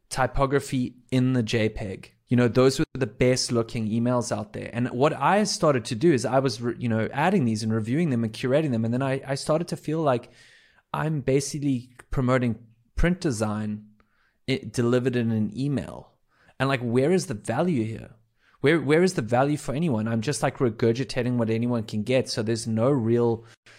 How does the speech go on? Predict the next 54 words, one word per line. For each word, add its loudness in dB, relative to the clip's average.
um, 0
value 0
to -4
Email 4
Love 6
anymore. 0
I'm 0
just -6
basically -2
marketing 0
for -8
these -6
brands. -10
And 2
that, 2
that 6
was 4
a -8
terrible 2
feeling. 0
I 4
hit 2
a -2
slump -2
where 4
I 2
didn't 0
add -2
an -4
email 0
for, -6
like, -8
three -6
months. -6
I 2
was 0
just -4
like, -4
"What 0
is -2
the -6
point?" -4
I -2
got 2
to -2
know 4
the 2
guys 4
from -2
Really 4
Good 2
Emails, -2
um, -2
who, -2